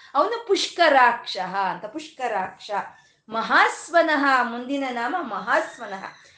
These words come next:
ಮಹಾಸ್ವನ ಅಂದ್ರೆ ಶಬ್ದಸ್ವರೂಪನಾದ ನಾರಾಯಣನು ಅವನು ಮಹಾಸ್ವನಃ. ಪುಷ್ಕರಾಕ್ಷ ಅಂತ ಹೇಳೋದ್ರಲ್ಲಿ ಆ ಪರಮಾತ್ಮನ ಕಾಂತಿ ರೂಪವನ್ನ ಹೇಳಿದ್ರು, ಮಹಾಸನ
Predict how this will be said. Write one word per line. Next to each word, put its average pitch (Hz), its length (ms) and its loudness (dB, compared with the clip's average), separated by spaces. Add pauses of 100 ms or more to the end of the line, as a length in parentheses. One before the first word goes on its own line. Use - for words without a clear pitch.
(140)
ಮಹಾಸ್ವನ 277 800 0
ಅಂದ್ರೆ 233 200 -6
ಶಬ್ದಸ್ವರೂಪನಾದ 226 1300 -6
ನಾರಾಯಣನು 226 840 -2 (180)
ಅವನು 277 200 2
ಮಹಾಸ್ವನಃ. 202 800 -6 (540)
ಪುಷ್ಕರಾಕ್ಷ 370 920 2
ಅಂತ 285 260 -2
ಹೇಳೋದ್ರಲ್ಲಿ 214 880 0 (360)
ಆ 247 40 -10
ಪರಮಾತ್ಮನ 302 680 2 (220)
ಕಾಂತಿ 359 500 4
ರೂಪವನ್ನ 349 540 2
ಹೇಳಿದ್ರು, 190 880 -4 (200)
ಮಹಾಸನ 330 640 4